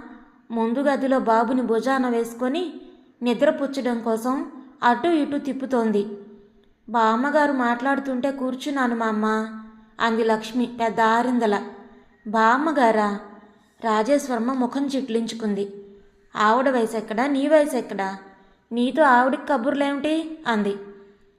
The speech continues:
"ఆవిడ నన్నేదో అడుగుతోంది, నేను జవాబు చెప్తున్నాను, అంతే మామ్మ. బామ్మగారు చాలా మంచిది. నాకివాళ రెండు అప్పడాలు కాల్చి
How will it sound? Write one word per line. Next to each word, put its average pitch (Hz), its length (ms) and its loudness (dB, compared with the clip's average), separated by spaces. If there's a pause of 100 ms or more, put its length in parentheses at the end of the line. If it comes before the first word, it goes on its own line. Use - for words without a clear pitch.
(160)
"ఆవిడ 240 300 4
నన్నేదో 220 540 0
అడుగుతోంది, 240 960 0 (500)
నేను 262 200 0
జవాబు 247 380 4
చెప్తున్నాను, 254 680 0 (320)
అంతే 247 320 4
మామ్మ. 233 540 0 (600)
బామ్మగారు 247 640 4
చాలా 254 480 2
మంచిది. 233 600 -2 (540)
నాకివాళ 220 640 2
రెండు 214 240 -2
అప్పడాలు 240 440 0
కాల్చి 226 600 -2